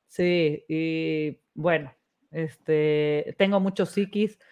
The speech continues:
Tengo muchos Pollard, tengo, tengo a Dak, tengo a Mari, tengo a todos, a todos los, los de, de los Cowboys, confío mucho en ellos, me gustan mucho esta temporada,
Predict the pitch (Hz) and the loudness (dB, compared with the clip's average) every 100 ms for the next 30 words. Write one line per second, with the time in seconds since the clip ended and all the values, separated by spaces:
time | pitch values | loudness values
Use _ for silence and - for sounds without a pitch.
0 | - _ _ - 202 208 190 196 196 196 | -20 _ _ 2 4 6 4 2 0 0
1 | 180 196 196 202 202 196 - - 208 220 | 0 2 4 8 8 6 0 -4 0 2
2 | 220 - - 349 381 415 381 262 196 180 | 2 2 4 4 6 8 8 10 8 8
3 | 202 240 233 226 214 208 202 185 180 175 | 6 6 2 -2 -2 2 4 6 4 2
4 | 170 165 190 208 226 220 190 196 349 427 | 0 2 2 4 4 2 -2 -2 2 4
5 | 403 320 269 175 - 190 185 240 262 262 | 6 6 6 4 -2 -4 -2 0 2 2
6 | 226 202 185 190 185 170 180 175 170 170 | 2 2 2 2 0 0 0 0 0 0
7 | 170 - _ - 151 147 147 - 156 156 | -2 -6 _ -16 -12 -10 -12 -14 -8 -6
8 | 156 156 - 214 226 247 339 190 170 190 | -4 -4 2 4 4 2 2 -2 -4 -4
9 | 190 190 - 180 180 202 185 156 196 214 | -4 -6 -8 -8 -6 -6 -4 -4 -4 -2
10 | 196 180 180 190 185 - 170 151 139 151 | -4 -4 -8 -10 -10 -4 -4 -4 -6 -10
11 | 151 165 185 240 | -4 -2 0 -2